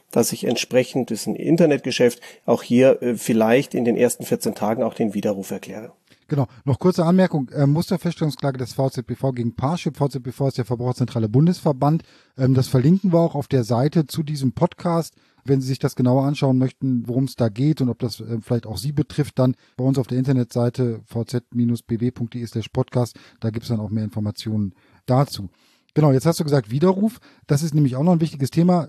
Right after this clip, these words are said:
Speaker 2: Ich kann ja in der Regel Verträge, die ich im Internet abgeschlossen hab, vierzehn Tage lang widerrufen. Ähm, wie läuft denn das bei den Partnervermittlungsportalen allgemein? Haben wir da Erfahrungen, wie die mit diesem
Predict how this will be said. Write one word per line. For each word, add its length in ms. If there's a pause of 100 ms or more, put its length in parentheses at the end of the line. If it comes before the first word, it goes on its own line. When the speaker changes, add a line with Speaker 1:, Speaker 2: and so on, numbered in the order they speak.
(120)
Speaker 2:
Ich 140
kann 160
ja 120
in 80
der 100
Regel 220
Verträge, 420
die 300
ich 100
im 120
Internet 380
abgeschlossen 600
hab, 160 (280)
vierzehn 540
Tage 380
lang 340 (400)
widerrufen. 760 (360)
Ähm, 320
wie 120
läuft 340
denn 80
das 160
bei 220
den 480
Partnervermittlungsportalen 1500
allgemein? 640
Haben 100
wir 80
da 140
Erfahrungen, 640
wie 80
die 140
mit 240
diesem 280